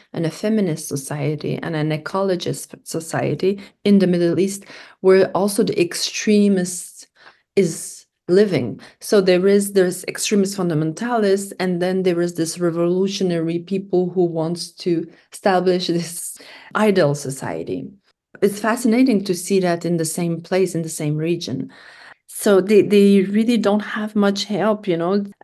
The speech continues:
As soon as Assad attacked them or Turkey attacked them, they are leaving the jails and they are just going and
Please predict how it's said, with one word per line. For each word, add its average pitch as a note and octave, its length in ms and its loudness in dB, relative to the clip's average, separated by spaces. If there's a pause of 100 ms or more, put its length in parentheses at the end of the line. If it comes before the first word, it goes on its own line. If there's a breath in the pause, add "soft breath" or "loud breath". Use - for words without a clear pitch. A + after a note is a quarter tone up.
(140)
As G#3 200 -4
soon G#3+ 260 2
as G3+ 600 -2
Assad G3+ 500 0
attacked G3 600 -4
them F#3 360 2
or D3+ 340 0
Turkey G3+ 500 2
attacked F3+ 580 -2
them, F#3 260 0
they F3 120 2
are E3 260 0 (120)
leaving F#3 460 2
the D#3+ 120 0
jails F#3+ 580 0
and D#3+ 180 -2
they D#3 80 0
are D3+ 120 0
just D#3 260 -6
going E3+ 320 -2
and D3+ 180 -2